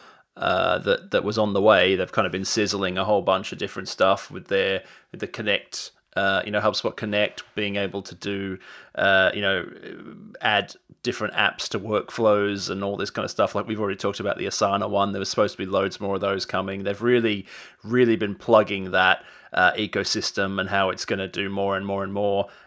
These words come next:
Uh, and, uh, this is, this is potentially unfair, but off the top of my head, the only thing that really came as far as HubSpot Connect was the redesigned marketplace. Which is cool. Like, you know, it looks great, but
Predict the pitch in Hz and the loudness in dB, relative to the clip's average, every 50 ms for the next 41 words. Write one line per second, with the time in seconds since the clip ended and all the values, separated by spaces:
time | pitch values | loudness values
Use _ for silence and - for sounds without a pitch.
0 | _ - - - 98 98 - - - 117 113 113 110 107 104 104 - - - - | _ -4 -2 0 0 0 0 2 2 2 2 2 -2 -4 -6 -6 -8 -10 -6 0
1 | 110 101 101 98 92 113 113 - 113 101 - - 113 - - _ - 120 - - | 2 4 4 4 2 0 -6 -6 -8 -10 -10 -12 -12 -12 -12 _ -10 -8 -6 -4
2 | 113 117 123 120 - - 139 131 127 127 131 127 120 - 131 127 135 139 135 135 | -2 -2 -2 -4 -2 0 2 2 4 2 2 0 0 4 6 8 8 8 8 6
3 | 127 120 117 - 117 - 127 120 - - 107 101 98 101 104 113 117 101 - - | 4 0 0 -2 -2 -2 -2 -2 -2 -2 -4 -4 -2 -2 0 -2 -2 -2 -2 -6
4 | 151 - - 113 117 117 113 110 104 101 - - 110 107 107 101 98 - 95 104 | -4 -2 0 0 0 0 -2 -4 -6 -8 -6 -6 -6 -6 -6 -6 -8 -8 -10 -10
5 | 98 101 98 - - - 101 101 107 107 101 98 92 - - _ - - - - | -10 -10 -10 -10 -8 -6 -6 -4 -6 -6 -8 -10 -12 -14 -16 _ -12 -10 -6 -2
6 | 117 107 101 98 92 - - 101 - - - 104 - - - 98 98 107 107 - | 0 0 0 0 -2 -2 -4 -4 -6 -6 -8 -8 -8 -8 -8 -8 -6 -6 -6 -8
7 | - - - 107 101 98 95 - 104 92 98 104 107 92 104 92 - 104 101 104 | -8 -10 -8 -6 -6 -6 -6 -8 -10 -8 -8 -10 -10 -8 -8 -6 -4 -4 -2 -2
8 | 101 101 98 98 - - _ _ _ - 107 110 120 - - - - 127 131 143 | -4 -6 -8 -10 -12 -16 _ _ _ -2 0 0 0 0 -2 -2 0 2 2 2
9 | 147 - - - - _ _ - - - - - - - _ _ _ _ _ _ | 0 -4 -12 -14 -16 _ _ -20 -20 -20 -20 -20 -20 -20 _ _ _ _ _ _
10 | _ - - 175 175 170 165 135 - - 160 165 175 185 190 196 180 - - 135 | _ -4 -2 0 0 2 0 0 0 2 4 6 6 6 6 4 -6 -6 -6 -2
11 | 143 135 - - 139 131 127 127 117 117 - - 135 131 127 - - - 120 123 | -2 -2 -2 -2 -2 0 0 0 0 -2 -4 -2 -4 -4 -4 -4 -2 4 6 6
12 | 131 143 - - - - 127 117 113 - - | 6 6 2 -2 0 4 6 6 6 4 0